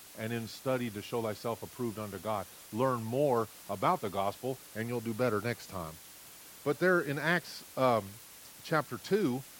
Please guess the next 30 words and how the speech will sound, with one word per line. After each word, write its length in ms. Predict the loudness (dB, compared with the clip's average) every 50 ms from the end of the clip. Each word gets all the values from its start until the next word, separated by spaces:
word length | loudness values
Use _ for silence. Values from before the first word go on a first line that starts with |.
| -20 -20 -18 -10 -4
uh, 260 | 0 2 4 4 2 2 -2 -10 -18 -20 -20 -20 -16 -8 -6
you 80 | -4 -4
see 300 | -4 -2 0 2 2 2
him 360 | 2 4 2 2 2 0 -4 -8 -14 -10 -6
initially 460 | -4 -2 0 0 0 0 2 4 4
witnessing 720 | 4 4 4 4 4 4 2 0 -6 -4 -6 -6 -4 -2 0
regarding 560 | 0 -2 0 0 2 4 4 4 2 0 -2
the 80 | -2 -2
gospel, 480 | 0 2 2 2 2 0 0 0 2
that 120 | 4 4 4
is, 140 | 4 2
of 160 | 0 -2 -2 -2
Jesus 340 | -4 -2 -2 -2 -4 -6
Christ. 380 | -4 -2 2 2 2 2 2 -2 -6 -14 -16 -6
Well, 100 | 0 0
let's 160 | 0 2 4 2
look 140 | 2 2
at 80 | 2 2
the 100 | 2 0
first 380 | 2 2 2 2 2 0 0 2
part 160 | 4 4 4
of 60 | 4
the 80 | 2 0
testimony. 580 | 0 0 0 0 0 -4 -4 -2 -2 -2 -2
It 80 | -4 -4
starts 280 | -2 0 0 0 -2
in 80 | -4 -6
Acts 280 | -4 -2 -2 -2 -4 -6
one, 400 | -6 -4 0 0 0 0 0 -4 -8 -16 -18 -20 -20 -20 -20 -20 -16 -8 2
uh, 300 | 4 6 6 6 4